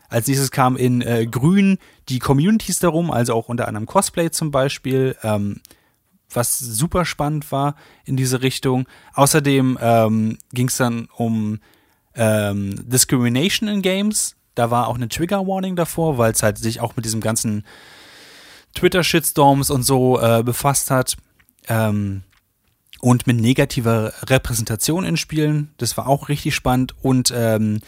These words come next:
einer der coolsten Bereiche war auf jeden Fall ganz am Ende, der war so lila und, äh, nannte sich The Next Level. Und da ging's dann darum, äh, wohin's bei, bei den Spielen weitergeht.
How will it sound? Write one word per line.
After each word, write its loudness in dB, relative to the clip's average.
einer 2
der 4
coolsten 0
Bereiche 4
war 4
auf 0
jeden -2
Fall -2
ganz -2
am -6
Ende, -4
der -2
war 2
so -2
lila 0
und, -2
äh, 2
nannte 2
sich -4
The 2
Next 0
Level. 0
Und -2
da 4
ging's 2
dann 2
darum, 2
äh, 4
wohin's 0
bei, 2
bei 0
den -2
Spielen -2
weitergeht. -6